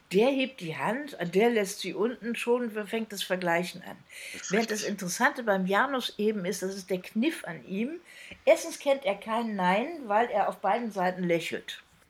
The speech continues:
Speaker 2: Mhm.
Speaker 1: Und zweitens, es ist immer grün, ist immer weiter oder Zustimmung und das
Speaker 2: Mhm.
Speaker 1: Weiß ist immer anders und dann ist auch die Person gebeten zu sagen, was sie denn anders hätte und nicht nur einfach
Speaker 2: Mhm.
Speaker 1: dagegen sein.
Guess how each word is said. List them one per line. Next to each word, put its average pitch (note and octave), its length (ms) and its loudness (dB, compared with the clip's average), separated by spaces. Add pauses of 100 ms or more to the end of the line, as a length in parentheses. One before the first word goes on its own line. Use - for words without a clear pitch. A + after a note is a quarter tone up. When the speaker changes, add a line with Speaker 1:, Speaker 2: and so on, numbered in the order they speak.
(120)
Speaker 2:
Mhm. G2+ 380 -2
Speaker 1:
Und E4+ 220 2
zweitens, A3 640 2
es G#3+ 240 -6
ist A#3+ 160 -6
immer C#4+ 320 0
grün, D4 360 4
ist B3 120 -4
immer A3 320 0
weiter B3 420 0
oder G3+ 240 0
Zustimmung C#4 720 -4 (300)
und A#3+ 180 -2
das G3+ 140 -4
Speaker 2:
Mhm. G#3 60 -4
Speaker 1:
Weiß B3 240 6
ist - 120 -8
immer A#3 300 0
anders A#3 400 2
und A#3+ 100 -8
dann A#3 180 -4 (240)
ist C#4 200 -4
auch A#3 100 0
die A#3 140 -2
Person A3 720 -2
gebeten A3+ 480 -4
zu G#3 160 -6
sagen, G3+ 360 4
was E3+ 180 0
sie F3+ 80 -4
denn E3+ 180 0
anders C#3+ 360 -2
hätte G3 380 0
und G3+ 80 -6
nicht G3+ 180 -8
nur G3 120 -6
einfach F3 240 -2
Speaker 2:
Mhm. - 60 -6
Speaker 1:
dagegen F#3 440 -4
sein. D#3+ 300 0